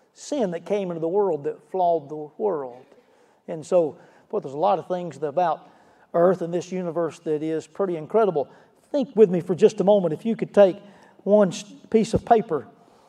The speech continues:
and we could use the thickness of a piece of paper to symbolize the ninety-three million miles from here to the sun.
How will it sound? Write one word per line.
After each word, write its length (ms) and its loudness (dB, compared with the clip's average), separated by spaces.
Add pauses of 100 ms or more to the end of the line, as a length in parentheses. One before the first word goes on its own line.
(420)
and 400 -4 (720)
we 120 2
could 200 -2
use 260 2
the 140 -2
thickness 520 -4
of 100 4
a 100 2
piece 380 -2
of 100 -2
paper 360 4
to 200 -6
symbolize 1200 2
the 100 -4
ninety-three 840 0
million 440 0
miles 640 0
from 240 -8
here 300 -4
to 140 -14
the 100 -10
sun. 400 -10